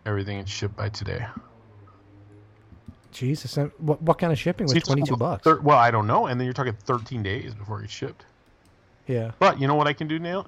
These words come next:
Speaker 1: I can wait. I have other t-shirts. I have other records.
Speaker 2: <laughs> You're such a nice
Speaker 1: We
Speaker 2: guy.
Speaker 1: fine.
Speaker 2: You're so nice.
Speaker 1: No, I'm just trying to be more peaceful, man. I got enough stuff in my life riling me up.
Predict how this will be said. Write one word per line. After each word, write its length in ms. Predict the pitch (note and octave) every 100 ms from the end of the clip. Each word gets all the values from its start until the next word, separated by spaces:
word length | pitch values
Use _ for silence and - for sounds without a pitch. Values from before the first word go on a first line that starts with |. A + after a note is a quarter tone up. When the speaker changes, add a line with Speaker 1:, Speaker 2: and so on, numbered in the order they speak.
| D3
Speaker 1:
I 100 | D3+
can 140 | D3
wait. 240 | C#3+ D#3 A2+
I 80 | A2
have 120 | A2+
other 160 | G#2+ A#2
t-shirts. 560 | - B2+ - D3 -
I 60 | A2+
have 100 | G#2+
other 140 | A2 A#2+
records. 500 | G#2+ A2 B2 - - _ _ _ _ _ _ - - _ _ - - - - _ -
Speaker 2:
<laughs> 340 | - - -
You're 140 | C#4 B3+
such 260 | - - -
a 40 |
nice 260 | C#3 B2 -
Speaker 1:
We 80 | B2
Speaker 2:
guy. 80 | G#2+
Speaker 1:
fine. 160 | B2 - -
Speaker 2:
You're 100 | D3+
so 180 | C#3+
nice. 160 | B2+ C3+
Speaker 1:
No, 180 | F3 B3
I'm 80 | B3
just 160 | F#3+ -
trying 160 | A3
to 60 | A3
be 80 | G#3+
more 160 | F#3+
peaceful, 420 | - - G#3+ -
man. 180 | B2 B2
I 60 | C#3+
got 120 | F#3
enough 160 | E3+ F3+
stuff 180 | - D#3
in 60 |
my 100 | D3+
life 300 | B2 C3 B2 -
riling 460 | A2 A2+ C3+ C#3+
me 120 | B2 A#2+
up. 300 | D#3 -